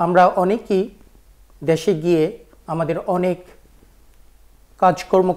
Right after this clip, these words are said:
করতে হয়, এর মধ্যে অনেকগুলো আইনি প্রক্রিয়ার সাথে জড়িত। সেরকমই বিষয় নিয়ে আমাদের আজকের আয়োজন। আমরা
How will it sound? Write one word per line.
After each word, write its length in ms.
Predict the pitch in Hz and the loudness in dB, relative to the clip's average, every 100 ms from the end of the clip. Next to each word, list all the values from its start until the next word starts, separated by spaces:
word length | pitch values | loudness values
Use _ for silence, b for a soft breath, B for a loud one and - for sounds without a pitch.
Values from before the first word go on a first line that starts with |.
| 180 | -2
করতে 220 | 170 180 | -4 -6
হয়, 160 | 147 151 - - | -4 -6 -8 -8
এর 80 | 170 | -6
মধ্যে 160 | 165 147 156 | -4 -4 -4
অনেকগুলো 340 | 170 190 196 196 - - _ _ - | -2 0 0 -2 -8 -20 _ _ -4
আইনি 180 | 180 202 214 | -2 -2 -2
প্রক্রিয়ার 400 | 175 - 196 180 | -4 0 -2 -2
সাথে 160 | 156 147 | -6 -6
জড়িত। 240 | 135 127 - - _ _ _ _ - b b - - | -6 -8 -14 -20 _ _ _ _ -20 b b -20 -8
সেরকমই 500 | 262 262 294 285 262 294 - _ - _ 165 | -4 -4 0 0 0 -4 -14 _ -20 _ -4
বিষয় 260 | 180 220 214 | 2 6 6
নিয়ে 140 | 202 170 254 - | 4 -2 -6 -6
আমাদের 220 | 160 147 147 | -6 -2 -4
আজকের 300 | 147 - 202 185 | -4 -4 2 2
আয়োজন। 240 | 170 185 269 - _ _ - - 170 | 2 0 -4 -10 _ _ -20 -8 -4
আমরা 140 | 175 | 2